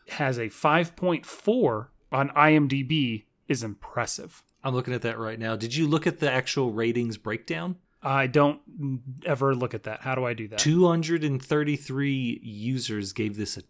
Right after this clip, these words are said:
Speaker 2: ten. Two hundred and sixty-three users gave it a one.
Speaker 1: There you go.
Speaker 2: Twenty-five percent of all users that, <laughs> that rated this show gave it a one.
Speaker 1: Yeah.
Speaker 2: Which, now if I'm looking, if I'm looking strictly at the maths.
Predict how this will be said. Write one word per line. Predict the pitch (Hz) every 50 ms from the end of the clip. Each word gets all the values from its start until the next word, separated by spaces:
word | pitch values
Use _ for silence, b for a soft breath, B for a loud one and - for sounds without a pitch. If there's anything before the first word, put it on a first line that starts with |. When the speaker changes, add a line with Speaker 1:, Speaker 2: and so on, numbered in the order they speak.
| _ -
Speaker 2:
ten. | - - - 113 104 92 82 - - _ _ _ _
Two | - - 147 147
hundred | 147 147 135 127 123 113
and | 110 110 98
sixty-three | - - - - 127 - - - 120 104 - - - 131 151 170
users | 165 143 120 117 113 104 101 101 95
gave | - 110 104 104
it | 104
a | 101 98
one. | 92 90 92 101 104 101 95 92 87 - - _ _ _ _ _
Speaker 1:
There | - 123 117 113
you | 110 110
go. | 110 117
Speaker 2:
Twenty-five | 113 - - 143 151 160 165 147 - - 143 147 143 147 139 - -
percent | - 131 - - - - - 120 107 101 - - - _ -
of | - 117 -
all | - 107 110 117 120 117
users | 104 104 110 117 117 127 131 127 127 127 -
that, | - 110 98 - - -
<laughs> | - -
that | - 143 110 110
rated | 107 113 120 120 127 123 - -
this | 135 131 -
show | - - - - 151 135 131 131 135
gave | 131 123 120 113 113 107
it | 110 107
a | 104
one. | 101 95 92 101 104 101 98 95 95 - _ _ -
Speaker 1:
Yeah. | 135 120 113 107 98 - -
Speaker 2:
Which, | - 165 185 180 - - - - b b b b b
now | b 143 156 156
if | 135
I'm | 156 151 165
looking, | 196 196 214 196 190 175 -
if | 139 135
I'm | 147 151
looking | 180 180 190 165
strictly | 147 - 190 175 202 220
at | -
the | 233
maths. | 214 185 143 117 - - - - -